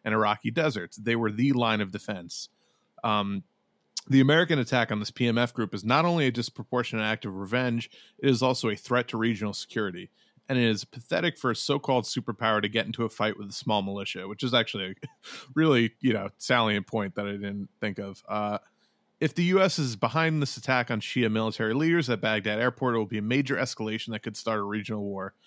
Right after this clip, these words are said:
Very reckless and scary." Um, and so, uh, and, and also in response to somebody else who tweeted, uh, "It's starting to look more and more likely that Ab-, uh, Abu, uh, Mahdi al-Mundhadis was indeed killed in the drone strike at,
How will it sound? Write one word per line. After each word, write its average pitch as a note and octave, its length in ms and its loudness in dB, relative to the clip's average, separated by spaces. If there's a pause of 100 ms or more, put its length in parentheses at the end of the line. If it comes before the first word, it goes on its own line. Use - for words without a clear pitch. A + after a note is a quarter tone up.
(320)
Very F3 200 6
reckless C#3 400 2
and A#2 100 -2
scary." A2 600 0 (160)
Um, G2+ 520 -2 (880)
and G#2+ 360 -2 (180)
so, G#2+ 440 0
uh, G2+ 300 -2
and, G#2+ 200 -2
and A2 120 -2
also A2+ 380 0
in G#2+ 80 -2
response A2 420 -4
to - 60 -10
somebody G#2 320 -6
else B2 460 -2 (440)
who A#2+ 120 0
tweeted, G#2+ 400 0
uh, G2 200 -2
"It's - 120 -8
starting B2+ 240 2
to A2+ 80 0
look A2 160 0
more C#3+ 220 4
and D#3 80 0
more C3 200 4
likely A#2+ 360 0
that G#2 180 -2
Ab-, A2 240 0 (220)
uh, G#2 420 -4 (580)
Abu, A2+ 520 2
uh, G#2+ 200 0
Mahdi G#2 560 -2
al-Mundhadis G#2+ 1400 -4
was G#2 320 -6
indeed A#2+ 320 -2
killed C3+ 300 2
in A#2 80 0
the G#2+ 80 0
drone D3+ 260 2
strike C#3 380 0
at, G#2+ 160 -2